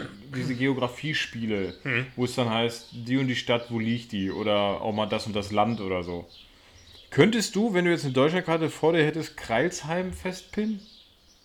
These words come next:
Speaker 2: Ich bin da, ich würde mal so behaupten, ich bin eigentlich relativ gut darin, was das Internationale angeht, aber Deutschland intern überhaupt nicht.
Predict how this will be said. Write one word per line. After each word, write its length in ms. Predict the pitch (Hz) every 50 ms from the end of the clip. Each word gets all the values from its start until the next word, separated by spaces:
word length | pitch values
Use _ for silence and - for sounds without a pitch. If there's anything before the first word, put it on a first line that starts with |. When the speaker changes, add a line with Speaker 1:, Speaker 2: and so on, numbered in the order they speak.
| - - - - - - _ _ _ - -
Speaker 2:
Ich 180 | 120 117 113 -
bin 120 | - 143
da, 140 | 143 151 151
ich 360 | - - 170 151 160 160 143 127
würde 120 | 135 147
mal 100 | 170 160
so 60 | 135 127
behaupten, 240 | 131 131 131 - 147
ich 60 | 139
bin 100 | - 135
eigentlich 280 | 139 135 135 127 117 120
relativ 480 | 120 151 160 156 - 139 127 - -
gut 140 | - 160 165
darin, 240 | 196 151 143 139 135
was 120 | 127 120
das 140 | 123 123 120
Internationale 680 | 139 139 135 135 117 120 120 - - 117 104 135 165 143
angeht, 320 | 110 110 113 117 113 -
aber 160 | - 120 113
Deutschland 440 | 113 - 147 135 131 - 151 135 135 139
intern 340 | 135 123 120 139 131 123
überhaupt 360 | 117 113 107 101 92 - - 113
nicht. 220 | 104 - -